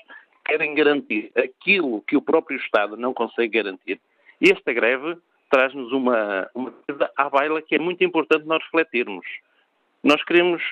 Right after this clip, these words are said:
temos como tempo máximo de, de cirurgias cento e oitenta dias. E o que nós temos é pessoas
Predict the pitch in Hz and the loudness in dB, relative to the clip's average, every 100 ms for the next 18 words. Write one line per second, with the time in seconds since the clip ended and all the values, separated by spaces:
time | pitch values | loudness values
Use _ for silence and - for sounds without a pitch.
0 | - - 156 - 151 127 196 190 139 110 | -4 0 0 0 -4 0 -2 -2 -4 -4
1 | - 127 139 160 123 101 98 _ _ _ | -6 -6 0 2 2 -2 -10 _ _ _
2 | _ _ - 123 120 160 123 117 143 156 | _ _ -10 -8 0 2 2 2 0 0
3 | - _ _ _ - 156 175 160 131 165 | -2 _ _ _ 2 2 4 0 0 -2
4 | 139 104 90 73 - - _ - - 180 | -2 -2 -2 -6 -8 -16 _ -20 -2 0
5 | 190 170 139 - 123 117 139 170 - - | 2 2 0 0 0 0 -4 -8 -12 -16
6 | _ - 131 - - 160 165 190 | _ 0 0 0 0 4 4 4